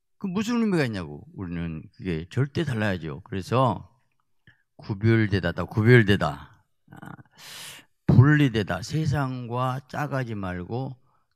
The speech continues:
딱 끊고 떨어지고 나와야 된다는 거예요. 할렐루야. 그래서 이 바리새인이란 것은 파리시움, 구별되다, 성별되다, 아, 이걸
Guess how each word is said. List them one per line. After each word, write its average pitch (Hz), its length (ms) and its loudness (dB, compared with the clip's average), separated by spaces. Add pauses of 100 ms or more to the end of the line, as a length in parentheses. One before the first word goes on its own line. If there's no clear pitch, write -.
(140)
딱 170 240 -8
끊고 147 440 -10
떨어지고 139 500 -4
나와야 101 400 0
된다는 80 440 -4
거예요. 82 580 -2 (680)
할렐루야. 92 1000 4 (440)
그래서 95 760 -2 (960)
이 104 180 -4
바리새인이란 117 960 2
것은 90 280 -4
파리시움, 123 680 -2
구별되다, 82 1120 -2 (320)
성별되다, 87 1200 -4 (480)
아, 92 220 -12 (420)
이걸 107 600 4